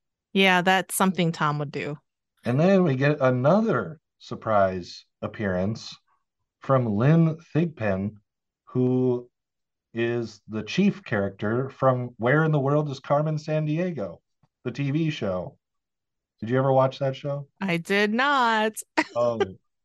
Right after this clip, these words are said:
Speaker 2: She plays, like, I don't know if she's, like, the host technically of the show, but she gives, like, clues to the contestants on Where in the World is Carmen Sandiego.
Speaker 1: So who is she
Speaker 2: She
Speaker 1: in
Speaker 2: calls
Speaker 1: this
Speaker 2: them
Speaker 1: film?
Speaker 2: gumshoes.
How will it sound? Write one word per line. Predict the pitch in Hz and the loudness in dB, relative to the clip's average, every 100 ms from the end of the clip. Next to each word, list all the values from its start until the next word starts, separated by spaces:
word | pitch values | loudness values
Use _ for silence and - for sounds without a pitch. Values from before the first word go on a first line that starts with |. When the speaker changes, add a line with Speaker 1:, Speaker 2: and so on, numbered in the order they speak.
| _ _ - - - - - | _ _ -14 -14 -14 -18 -12
Speaker 2:
She | - 147 | -4 -2
plays, | 151 143 135 | 2 2 2
like, | 131 117 - _ _ _ _ _ | 0 0 -2 _ _ _ _ _
I | 127 | -8
don't | 170 | -6
know | 175 | -6
if | 139 | -6
she's, | - 107 | -8 -8
like, | 98 92 | -8 -10
the | 90 | -12
host | 80 98 110 117 - _ | -12 -8 -6 -8 -16 _
technically | 123 120 135 - 139 135 131 131 _ _ _ _ _ - | -10 -8 -12 -8 -8 -6 -8 -12 _ _ _ _ _ -8
of | 113 120 | -6 -4
the | 117 | -6
show, | - 120 120 123 123 - | -2 0 0 -2 -6 -12
but | 104 | -8
she | 123 | -6
gives, | 110 120 110 | -2 -2 0
like, | 117 104 - | 0 0 -2
clues | - 123 117 104 101 - - | -4 0 0 0 -6 -12 -10
to | 98 | -8
the | 90 90 | -8 -10
contestants | 98 92 107 95 - 90 85 | -12 -4 -2 -2 -4 -10 -6
on | 92 85 | -4 -4
Where | 92 90 | -4 -6
in | 90 | -6
the | 87 | -4
World | 90 90 | -2 -4
is | 87 | -6
Carmen | - 98 87 | -2 -2 -2
Sandiego. | 82 95 87 90 87 82 82 - _ _ _ _ _ _ _ _ _ | -6 -8 -6 -6 -6 -10 -12 -16 _ _ _ _ _ _ _ _ _
Speaker 1:
So | - 262 247 240 | -4 -2 0 0
who | 269 | -2
is | 269 | -2
she | - 180 | -2 0
Speaker 2:
She | |
Speaker 1:
in | 160 | 4
Speaker 2:
calls | 156 | 6
Speaker 1:
this | 143 | 6
Speaker 2:
them | 104 | 4
Speaker 1:
film? | 170 175 | 6 6
Speaker 2:
gumshoes. | - 117 92 82 - | 2 0 -2 -6 -14